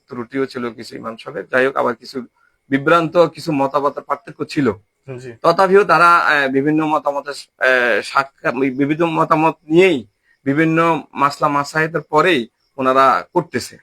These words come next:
Speaker 2: জি, যেমন তারা বি-, মদ্যপাত্রের সাথে তাল মিলিয়ে ঈদ উদযাপন করে, তাতে, আহ, কিছু বিতর্ক থাকবেই, এটা স্বাভাবিক। জি।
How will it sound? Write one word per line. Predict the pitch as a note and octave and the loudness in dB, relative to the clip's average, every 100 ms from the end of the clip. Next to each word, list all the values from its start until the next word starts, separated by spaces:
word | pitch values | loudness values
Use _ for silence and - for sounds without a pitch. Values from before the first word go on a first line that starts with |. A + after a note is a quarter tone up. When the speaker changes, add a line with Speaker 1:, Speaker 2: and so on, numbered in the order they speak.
| D#3+ | 0
Speaker 2:
জি, | G#3 | 2
যেমন | E3 D3+ F#3 G3 G#3 G#3 | 2 4 4 4 2 0
তারা | F#3 F3+ F#3 F#3+ F#3+ F#3 _ D3+ | 2 6 6 6 4 0 _ -4
বি-, | F3+ F#3 | -4 2
মদ্যপাত্রের | F3+ F3+ G#3+ A3 A3+ A3 | 2 4 4 2 0 -2
সাথে | G#3+ - G#3+ G#3 | -2 2 4 4
তাল | G3+ G3 F#3+ | 4 2 2
মিলিয়ে | F#3 F3+ F3+ | 2 2 2
ঈদ | F3 | -2
উদযাপন | F3 F#3 F#3+ F3+ | -2 -2 -2 -2
করে, | F3+ D#3+ | 0 2
তাতে, | D#3+ E3 F#3 F3+ E3+ _ _ | 0 0 0 0 -2 _ _
আহ, | - E3 D#3 - | -4 -2 -2 -4
কিছু | F3+ G3 | -6 -6
বিতর্ক | E3 G3 F#3+ F#3 | -4 -4 -2 -2
থাকবেই, | F#3 E3+ E3+ F#3 E3 | 0 -2 2 2 4
এটা | F3+ | 0
স্বাভাবিক। | - D#3+ E3 D3 A#2+ _ _ | 2 2 2 0 -16 _ _
জি। | D#3 E3 | -4 -4